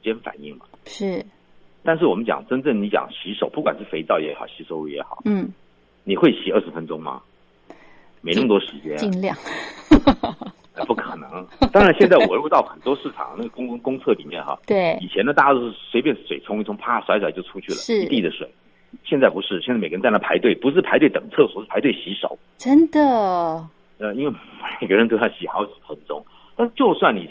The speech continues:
Speaker 1: 洗好几分钟，
Speaker 2: 嗯。
Speaker 1: 那些抑菌作用、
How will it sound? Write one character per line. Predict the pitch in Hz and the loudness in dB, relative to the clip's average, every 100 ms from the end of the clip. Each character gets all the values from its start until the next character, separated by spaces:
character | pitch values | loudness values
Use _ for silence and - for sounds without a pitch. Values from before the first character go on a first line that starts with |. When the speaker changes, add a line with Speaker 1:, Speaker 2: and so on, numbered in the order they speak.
| - - | -14 -16
Speaker 1:
洗 | - | -12
好 | - 101 | 0 0
几 | - 69 | 0 -8
分 | 80 80 | -8 -2
钟， | 80 80 | -4 -2
Speaker 2:
嗯。 | - 214 202 175 175 | -2 -2 -2 -6 -10
Speaker 1:
那 | 185 170 | -12 -10
些 | - 156 151 151 147 | 0 6 6 6 4
抑 | - 117 | -2 -6
菌 | 147 110 95 | -2 0 0
作 | 139 95 | 2 2
用、 | 107 | 2